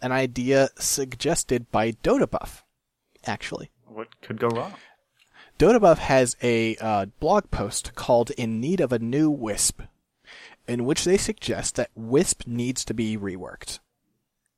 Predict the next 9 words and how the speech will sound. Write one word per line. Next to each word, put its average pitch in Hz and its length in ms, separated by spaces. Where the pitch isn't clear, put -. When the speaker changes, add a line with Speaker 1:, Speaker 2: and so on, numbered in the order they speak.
Speaker 2:
Hmm. 196 220
Speaker 1:
They 127 200
argue 127 380
that 123 200
the 120 380
hero 131 400
has 110 420
been, 110 500
like, 107 320